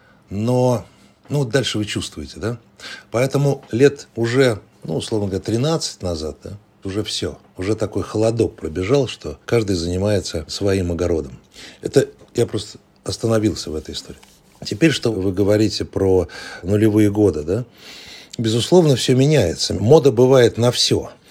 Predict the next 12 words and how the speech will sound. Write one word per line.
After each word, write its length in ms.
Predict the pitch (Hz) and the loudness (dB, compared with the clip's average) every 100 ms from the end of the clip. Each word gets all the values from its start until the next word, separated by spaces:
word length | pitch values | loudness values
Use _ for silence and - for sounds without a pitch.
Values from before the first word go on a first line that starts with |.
| - - - | -20 -8 2
Мода 240 | 151 139 | 6 6
бывает 460 | 104 104 98 90 98 | 6 6 4 2 0
на 100 | 92 | 0
золотые 480 | 98 95 95 95 | 4 2 2 -2
цепи, 480 | 87 - 147 143 107 - _ _ | 0 4 4 4 -4 -6 _ _
потом 680 | 92 95 - 135 123 107 98 | -4 -2 4 6 6 2 -2
ходить 400 | - 107 110 92 | -2 -2 -2 -2
с 40 | |
золотыми 420 | 98 95 90 92 87 | 0 0 0 -4 -6
цепями — 500 | - - 117 107 87 | -4 -2 0 0 -2
это 180 | - 95 | -2 -2
моветон, 640 | 95 95 - 120 120 | 0 -2 2 2 2